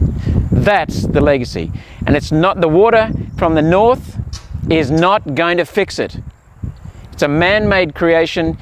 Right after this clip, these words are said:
that the South Australian governments have to fix. We'll help them fix that. But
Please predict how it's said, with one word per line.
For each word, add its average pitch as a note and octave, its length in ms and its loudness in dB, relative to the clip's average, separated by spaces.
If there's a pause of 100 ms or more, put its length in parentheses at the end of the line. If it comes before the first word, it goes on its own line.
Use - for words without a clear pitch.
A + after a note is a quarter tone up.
(160)
that D3+ 120 -2
the D3+ 100 0
South E3+ 340 0
Australian D#3 440 0
governments D3 340 -2
have C#3+ 180 -2
to B2 80 -10
fix. - 380 -6 (1700)
We'll D3+ 160 4
help F#3 200 0
them C#3+ 120 -2
fix C#3+ 260 -2
that. F2+ 220 -2 (1120)
But C#3+ 160 0